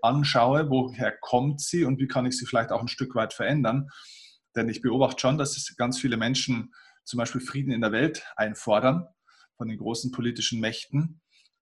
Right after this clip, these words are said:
aber selbst, äh, nicht mal Frieden in ihrem eigenen Kopf hinkriegen. Also das heißt, sie sind ständig im Kampf mit sich selbst, mit ihrem Körper,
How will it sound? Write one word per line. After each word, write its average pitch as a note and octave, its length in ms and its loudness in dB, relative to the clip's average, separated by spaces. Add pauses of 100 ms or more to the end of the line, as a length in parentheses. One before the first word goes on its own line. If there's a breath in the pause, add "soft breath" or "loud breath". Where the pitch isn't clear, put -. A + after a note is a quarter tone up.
(100)
aber A2+ 220 2
selbst, B2 520 0
äh, A#2 200 2
nicht B2+ 180 0
mal A2+ 140 0
Frieden C3 280 -2
in A#2+ 100 0
ihrem A2 120 -2
eigenen G#2+ 280 0
Kopf D3+ 240 -4
hinkriegen. A2+ 640 -4
Also A2 180 -4
das G#2 200 -4
heißt, A2+ 340 -2
sie A2 140 -12
sind G#2 180 -6
ständig C3 280 2
im A2 100 -4
Kampf B2+ 320 0
mit A2+ 160 -8
sich - 160 -6
selbst, G#2+ 420 2
mit B2 140 -2
ihrem C#3+ 180 2
Körper, G#2+ 600 0